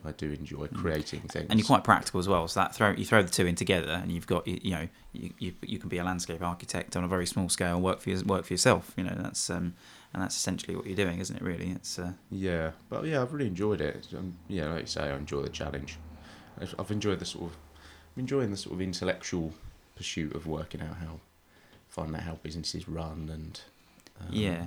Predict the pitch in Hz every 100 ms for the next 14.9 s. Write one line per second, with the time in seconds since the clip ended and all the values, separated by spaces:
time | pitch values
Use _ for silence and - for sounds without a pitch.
0 | - - 92 90 - 127 131 104 85 85
1 | 101 113 95 95 107 95 92 104 92 90
2 | 90 92 87 92 78 80 - 87 90 87
3 | 87 - 87 - - 85 82 95 92 87
4 | - - - - 113 - 95 90 90 87
5 | - 95 - 101 95 90 90 90 87 92
6 | - 92 90 - 87 - 90 - - 113
7 | 107 - - 90 - 92 - 87 90 85
8 | - 80 92 87 - - - - 101 -
9 | - 92 87 - 90 90 - - - -
10 | - 90 85 87 - - - - - -
11 | - - 95 92 82 76 - 82 - -
12 | 82 78 87 82 80 78 - - - 82
13 | - 98 92 123 90 107 - 117 107 -
14 | 98 101 98 87 87 - - -